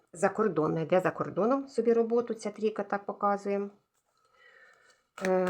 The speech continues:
одну карту давайте виберемо на фінанси. Так, зірка. Ну,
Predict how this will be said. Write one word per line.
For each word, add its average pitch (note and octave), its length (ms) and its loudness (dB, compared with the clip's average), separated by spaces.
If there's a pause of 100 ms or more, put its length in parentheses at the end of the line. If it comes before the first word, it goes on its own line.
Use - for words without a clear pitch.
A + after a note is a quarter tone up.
одну A3 240 8
карту G#3 320 8
давайте F#3 360 6
виберемо E3+ 640 4 (3250)
на F3+ 760 4
фінанси. F#3 580 2 (3250)
Так, C4+ 280 6
зірка. F#3+ 1040 6 (800)
Ну, D#4+ 460 -6